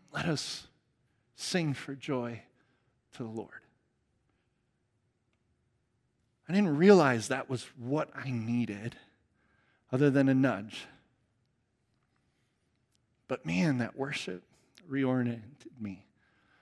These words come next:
allowed me to experience joy in the moment, all while dealing with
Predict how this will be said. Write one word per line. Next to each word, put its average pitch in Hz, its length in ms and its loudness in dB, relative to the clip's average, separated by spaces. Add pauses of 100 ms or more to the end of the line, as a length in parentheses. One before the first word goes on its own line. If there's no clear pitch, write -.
(100)
allowed 143 280 6
me 190 120 6
to 170 60 8
experience 151 560 0
joy 135 320 -2
in 170 140 0
the 175 40 0
moment, 131 460 0 (920)
all 143 280 4
while 156 180 4
dealing 135 400 2
with - 380 -4